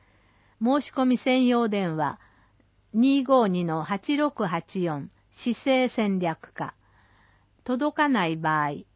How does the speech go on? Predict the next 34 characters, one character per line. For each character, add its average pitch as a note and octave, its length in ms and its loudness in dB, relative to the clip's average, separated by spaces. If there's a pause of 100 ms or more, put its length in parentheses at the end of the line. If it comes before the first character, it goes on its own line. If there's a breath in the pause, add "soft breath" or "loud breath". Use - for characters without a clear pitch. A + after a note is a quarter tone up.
株 A#3+ 280 -2
式 - 300 -4
会 A3+ 200 0
社 E3 360 -6
神 A#3+ 180 -4
奈 C#4 100 0
川 C#4 280 2
新 A#3 320 0
聞 E3+ 220 -4
総 C4 280 0
合 B3 240 0
サ G3 240 0
ー - 20 -4
ビ D#3 120 -8
ス、 - 260 -18 (380 soft breath)
フ A#3+ 140 -4
リ C#4 240 0
ー - 20 -4
ダ A3+ 180 2
イ F3 100 -2
ヤ D#3 140 -2
ル D#3 220 -8
零 C#4+ 320 0
一 A3 240 -4
二 G3+ 300 0
零 E3 360 -2
一 C#4 380 -2
一 F#3+ 320 -4
一 F3+ 360 -6
四 C4 360 2
二 A3+ 260 2
九 F3+ 440 -4
無 F#3 200 -2
料。 F3 460 -2